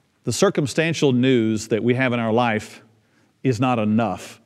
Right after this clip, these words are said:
of a news situation for us to make truly wise decisions. God has designed life in such a way in following Him that we walk by faith and not by sight. And sometimes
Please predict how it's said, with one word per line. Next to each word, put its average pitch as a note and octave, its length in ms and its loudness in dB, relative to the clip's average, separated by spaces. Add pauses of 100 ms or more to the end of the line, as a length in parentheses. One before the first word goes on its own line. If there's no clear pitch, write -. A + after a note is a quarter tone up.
(120)
of G#2 140 -6
a G#2 80 -4
news G2+ 300 0
situation G2+ 640 -4
for A#2 120 -4
us A2 120 -4
to - 100 -6
make G2+ 440 -4 (140)
truly G#2+ 520 0 (280)
wise F2 440 -6
decisions. A2+ 720 -4 (540)
God E3 160 2
has G#3+ 100 -2
designed F3+ 400 0
life C#3+ 280 2
in C#3 80 0
such C#3+ 280 0
a D#3 40 0
way B2+ 320 2
in A#2 120 -4
following C#3 440 2
Him A#2+ 440 2 (300)
that F3 140 4
we F3 140 6
walk F#3 320 2
by D3+ 200 2
faith D#3 680 2 (180)
and C3+ 220 2
not D#3+ 240 2
by D3 240 2
sight. - 720 -2 (560)
And C#3+ 140 0
sometimes D3 840 0